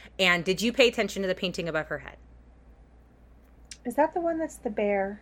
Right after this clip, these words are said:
Speaker 1: It is. It is. I wrote it down. It's called, oh man, I only wrote it in Swedish. It's something like,
Speaker 2: <laughs>
Speaker 1: it's something like You Are a Bear by a Swedish artist. But a lot of the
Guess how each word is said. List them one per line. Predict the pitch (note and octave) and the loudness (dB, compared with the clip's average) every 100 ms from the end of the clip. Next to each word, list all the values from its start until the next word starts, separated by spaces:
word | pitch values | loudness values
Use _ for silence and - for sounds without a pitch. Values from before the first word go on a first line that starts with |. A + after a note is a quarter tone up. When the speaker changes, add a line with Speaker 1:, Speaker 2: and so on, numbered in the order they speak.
| - | -4
Speaker 1:
It | - G3 | 2 6
is. | G#3 F3+ D#3 C#3 - | 8 8 6 -2 0
It | F#3+ - | 2 4
is. | G3 G3+ G3+ | 6 4 2
I | E3 | 0
wrote | D#3+ F3 | 2 2
it | A#3 | 2
down. | G3+ E3+ E3 F3+ G#3 - - - - | 2 2 2 -2 -6 -14 -20 -20 -4
It's | - F#3+ F#3 F#3 - - | 4 6 6 4 -2 -8
called, | - - - F#3+ F3+ F3+ F3 F3 E3+ - - - | -10 -8 2 6 6 4 2 -2 -4 -12 -10 -4
oh | E3 D#3+ | -2 -2
man, | D3+ D3+ D3+ | -4 -4 -4
I | E3 | -4
only | G3 D#3 | -4 -6
wrote | D3+ D3+ | -6 -6
it | D#3 | -6
in | D#3 | -8
Swedish. | - D#3 D3+ D3 D3+ - - - - - - - - | -12 -10 -8 -8 -8 -10 -12 -18 -20 -20 -20 -10 6
It's | B3+ | 8
something | F#4 D4+ F4+ | 8 10 10
like, | D4+ C#4+ - A#3+ | 10 8 8 4
Speaker 2:
<laughs> | - | 4
Speaker 1:
it's | D4 D4+ | 0 4
something | D#4 | 4
like | D4 F3 | 4 4
You | G3+ A#3 | 4 8
Are | G#3 G3+ | 8 8
a | |
Bear | F#3 D#3 C#3+ D3 - | 4 2 0 -4 0
by | E3 | 0
a | |
Swedish | E3 - G3 G#3 - | 0 -2 -2 -2 -2
artist. | - D#3 D#3 D#3 - - - - - - - | 0 0 0 -6 -10 -16 -20 -20 -20 -20 0
But | - A3 | 6 6
a | |
lot | G#3 E3+ E3+ A3 - | 6 6 6 6 4
of | F3 | -2
the | D#3 | -2